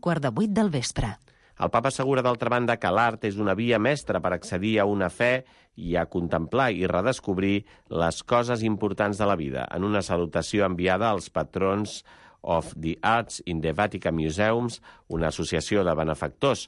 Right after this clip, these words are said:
Speaker 2: que es dedica a promoure des de fa trenta-cinc anys la conservació de col·lecció d'art custodiada als museus vaticans,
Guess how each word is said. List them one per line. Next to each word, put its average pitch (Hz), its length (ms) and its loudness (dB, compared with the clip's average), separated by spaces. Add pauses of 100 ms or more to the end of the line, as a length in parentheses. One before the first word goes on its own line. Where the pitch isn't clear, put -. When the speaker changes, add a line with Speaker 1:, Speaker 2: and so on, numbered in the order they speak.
(300)
Speaker 2:
que 80 140 -4
es 73 100 -2
dedica 85 560 0
a 78 220 -4
promoure 85 500 2
des 78 140 -2
de 76 100 -2
fa 90 160 -2
trenta-cinc 82 560 -2
anys 104 220 0
la 78 80 0
conservació 82 960 0 (160)
de 76 260 -6
col·lecció 82 560 -2
d'art 98 320 0
custodiada 82 800 -2
als 76 100 -10
museus 82 400 0
vaticans, 117 540 0